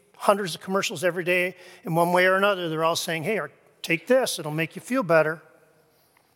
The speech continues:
But it's not just that, it's also the way we raise our children. And by we, I mean we, the way I raise my children, the way I see people around me raising their children.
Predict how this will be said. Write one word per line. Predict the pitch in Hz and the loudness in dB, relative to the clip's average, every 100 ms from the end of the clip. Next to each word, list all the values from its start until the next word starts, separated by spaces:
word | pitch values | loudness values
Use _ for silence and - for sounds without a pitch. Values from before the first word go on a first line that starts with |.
| _ _ _ _ _ _ _ _ _ _ | _ _ _ _ _ _ _ _ _ _
But | 226 | 2
it's | 220 | 4
not | 285 349 349 | 6 4 2
just | - 294 - 233 | -4 -4 0 4
that, | 269 190 262 | 6 4 2
it's | 220 | -8
also | - 277 - 277 | -6 -6 -4 -4
the | 247 | -4
way | 214 254 254 | -2 -2 -2
we | 254 254 | -6 -6
raise | 254 254 240 | -4 -4 0
our | 226 | 0
children. | - 240 180 165 | 0 0 0 0
And | 165 | 0
by | 180 | 0
we, | 175 254 | 0 -2
I | 226 | -2
mean | 208 214 202 | -4 -6 -6
we, | 190 151 | -2 -2
the | 123 | -2
way | 170 196 | -6 0
I | 190 208 220 | 4 4 4
raise | 202 190 175 | 2 0 -2
my | 160 | -8
children, | 151 - 156 147 151 | -6 -6 -6 -6 -6
the | |
way | 160 165 | -2 -2
I | |
see | 165 - 185 | -2 -4 -8
people | 202 - 170 | -10 -6 -2
around | 170 170 | 2 0
me | 165 | 0
raising | 135 131 131 139 131 | -6 -6 -8 -10 -12
their | 131 | -12
children. | - 151 135 127 127 | -10 -8 -8 -12 -20